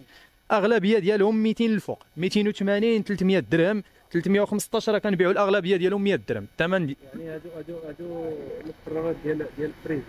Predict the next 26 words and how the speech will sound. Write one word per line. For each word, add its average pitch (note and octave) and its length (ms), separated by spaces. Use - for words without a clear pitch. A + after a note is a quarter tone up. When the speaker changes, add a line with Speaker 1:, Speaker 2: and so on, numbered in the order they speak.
Speaker 1:
اه، G#3 140
هادو G3 140
المقررات B3+ 560
ديال A3 120
البريفي. A3+ 420
Speaker 2:
مم. D#3 480
Speaker 1:
كنبيعوهم A3 400
بالنص B3 280
تاع A#3 120
الثمن A#3 380
ديالهم، E3 340
وبعض F3+ 340
الخطرات C4 460
قل C#4+ 260
من C#4+ 80
نص C4+ 220
الثمن G3 360
على F#3+ 220
حسب. A3 380
وكما C4 880
كتعرف A3+ 360
هما A#3 260
واخا، D4+ 480
هما G3+ 220
واخا C#4+ 200
بريفي D#4 440